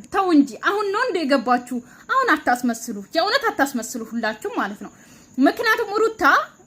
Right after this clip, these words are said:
እ፣ እኔ እንጃ አላውቅም ማለት በ-፣ እሷ በዛ ሰዓት እንዴት ተወዳጅ እንደነበረች ያ ሁሉ ሰው አንስታ ያ ሁሉ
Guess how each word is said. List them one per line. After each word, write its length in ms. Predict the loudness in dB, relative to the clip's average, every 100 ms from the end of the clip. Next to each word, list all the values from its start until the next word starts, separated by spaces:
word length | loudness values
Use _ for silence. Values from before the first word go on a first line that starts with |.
| -2
እ፣ 100 | 0 0 -4 -18 _ -6
እኔ 120 | 0 2
እንጃ 180 | 2 2
አላውቅም 360 | 2 0 -4
ማለት 260 | 0 0 -2 -6 _ _ -2
በ-፣ 200 | 4 4 2 -8 -6
እሷ 200 | -4 0 0 2
በዛ 300 | 0 0 0
ሰዓት 220 | 0 0 0
እንዴት 260 | 0 0 0
ተወዳጅ 440 | 0 0 2 2
እንደነበረች 680 | 4 4 2 2 2 2 0 2
ያ 160 | 4 6
ሁሉ 220 | 4 0 -2
ሰው 180 | 0 2
አንስታ 460 | 4 2 0 -2 0
ያ 160 | 2 2
ሁሉ 260 | 2 0